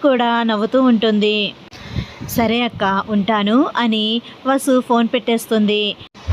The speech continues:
"బాయ్ వసు" అని మాధవి కూడా ఫోన్ పెట్టేస్తుంది.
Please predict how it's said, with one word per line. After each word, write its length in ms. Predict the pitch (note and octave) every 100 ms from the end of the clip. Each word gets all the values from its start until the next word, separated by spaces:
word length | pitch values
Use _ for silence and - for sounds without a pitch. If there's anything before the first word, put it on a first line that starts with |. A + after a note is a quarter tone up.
| E2+
"బాయ్ 240 | A3 A#3+ D4
వసు" 320 | D4 - A#3+
అని 240 | A3+ A3 A3+
మాధవి 360 | A#3 G#3+ G#3 A#3+
కూడా 200 | G#3+ A#3
ఫోన్ 260 | C#4 A#3+ A3+
పెట్టేస్తుంది. 720 | A#3 A3+ G#3+ - A3 G#3 G#3